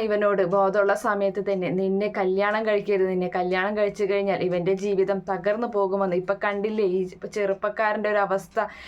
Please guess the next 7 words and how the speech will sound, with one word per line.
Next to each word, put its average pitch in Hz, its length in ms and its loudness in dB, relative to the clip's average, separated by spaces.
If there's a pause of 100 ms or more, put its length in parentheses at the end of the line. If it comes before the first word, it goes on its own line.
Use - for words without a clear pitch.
(300)
എങ്ങനെ 240 300 2 (100)
നടന്നിരുന്നതാണ്. 220 800 0
നീ, 185 100 2 (240)
നിന്നോട് 220 460 2
മാത്രമാണ് 226 460 0
എനിക്ക് 202 280 -4
ദേഷ്യമുള്ളത്. 185 500 0